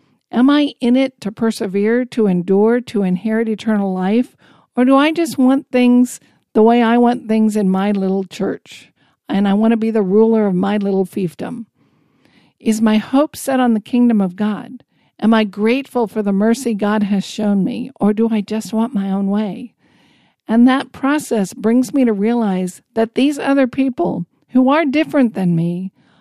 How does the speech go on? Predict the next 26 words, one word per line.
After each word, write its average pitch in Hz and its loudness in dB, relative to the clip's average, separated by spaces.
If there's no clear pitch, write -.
are 233 0
growing 240 2
in 220 0
this 226 0
same 247 2
way 220 2
and 196 0
share 220 0
this 208 -2
same 190 0
hope. 185 -4
And 208 2
hopefully, 190 -2
I 214 -2
can 233 2
be 226 -2
grateful 240 0
for 220 -4
that 208 -4
same 247 2
work 220 0
of 214 -4
God 190 -2
in 190 -2
their 214 -2
lives, - -10